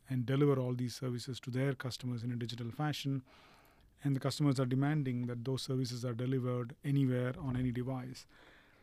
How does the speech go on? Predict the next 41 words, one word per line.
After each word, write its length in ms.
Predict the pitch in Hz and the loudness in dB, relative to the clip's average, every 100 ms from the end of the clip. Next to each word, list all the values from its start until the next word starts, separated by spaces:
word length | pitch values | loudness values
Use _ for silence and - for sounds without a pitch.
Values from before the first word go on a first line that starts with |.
| - _ - | -20 _ 0
And 200 | 139 131 | 2 2
to 60 | |
do 180 | 123 190 | 4 6
that, 300 | 175 156 156 - - | 10 8 8 0 -6
um, 400 | 135 131 131 127 - | -2 2 2 0 -2
yeah, 260 | - 135 127 117 - - | 0 2 2 -4 -12 -6
technology 480 | 135 139 139 131 131 | 0 4 4 4 2
has 100 | 117 | 4
been 140 | 127 | 4
an 100 | 123 | 4
enabler. 500 | 123 127 143 156 165 - _ - - - - - | 4 2 2 0 -2 -6 _ -20 -20 -20 -20 -8
Uh, 220 | 139 127 | -4 -4
so 120 | 120 123 | -4 -4
that's 240 | 127 - | -4 0
why 140 | 139 | 4
you 140 | 135 127 | 6 6
have 100 | 117 | 4
seen 220 | - 139 | 2 4
in 80 | 131 | 4
the 80 | 127 | 4
last 260 | 123 120 | 0 0
eighteen 220 | 127 123 | -2 -2
to 60 | 127 | -4
twenty-four 460 | 117 127 120 135 123 | -2 -4 -4 -4 -2
months 460 | 139 139 131 120 - | 2 2 2 0 -6
that, 160 | 127 120 - | -8 -8 -6
uh, 260 | 127 123 | -4 -4
m-, 360 | 123 160 - 123 - - | -6 -8 -14 -16 -14 0
many 380 | 139 151 165 | 6 8 6
technology 540 | 143 127 143 135 120 123 | 4 0 0 0 0 -4
companies, 640 | 131 123 127 123 123 - - - - - - _ _ - | -4 -2 0 0 0 -4 -14 -20 -20 -20 -20 _ _ -6
whether 220 | 143 131 | -2 0
they 140 | 123 127 | 0 0
are 80 | |
the 100 | 120 | -2
cloud 360 | 123 131 135 123 | -4 0 0 0
vendors 580 | 127 127 127 127 123 - - | 2 2 2 0 -2 -6 -6
or 200 | 135 131 | -4 -2
the 120 | 120 | -4
software 520 | - 131 - 139 127 | -6 -6 -2 -2 -2
vendors, 520 | 123 127 127 127 123 | 0 0 0 -2 -4